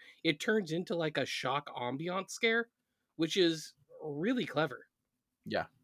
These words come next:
Speaker 2: It's, uh, I mean, after, after the reveal of what is in that house,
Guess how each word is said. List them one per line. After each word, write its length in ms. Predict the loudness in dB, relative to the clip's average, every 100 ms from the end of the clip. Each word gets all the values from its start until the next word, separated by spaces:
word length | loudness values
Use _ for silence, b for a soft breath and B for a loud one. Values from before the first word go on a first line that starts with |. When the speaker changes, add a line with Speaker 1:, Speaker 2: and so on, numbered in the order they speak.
| _ -4
Speaker 2:
It's, 380 | 0 0 0 4
uh, 360 | 6 6 2 -2 _ _
I 80 | -2
mean, 280 | 0 0 -4 b b b b b b b _ -20 _ 8
after, 480 | 8 8 4 6 6
after 320 | 4 4 2
the 140 | 2
reveal 680 | 4 4 2 0 4 4 4
of 220 | 0 -4
what 320 | -4 2 2 2
is 200 | -6 -4
in 140 | -4
that 200 | -2 -2
house, 560 | 2 4 4 2 -4 -12